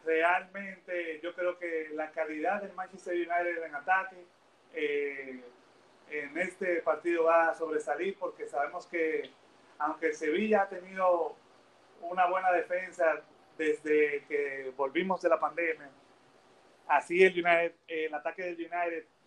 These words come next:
ha, ha estado también on fire, o sea que va a ser una bonita dinámica en este partido. Eh, yo, en cambio de Armando, sí lo veo muy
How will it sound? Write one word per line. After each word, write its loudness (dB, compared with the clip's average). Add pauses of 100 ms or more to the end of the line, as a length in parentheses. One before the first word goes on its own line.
(220)
ha, -2
ha -8
estado -2
también -14
on -18
fire, -4
o -10
sea -10
que -12
va 0
a -14
ser -8 (400)
una 0
bonita 0
dinámica -6
en -16
este -20
partido. -4 (560)
Eh, -2 (220)
yo, 6
en -14
cambio 0
de 4
Armando, -2
sí -4
lo 2
veo 2
muy -6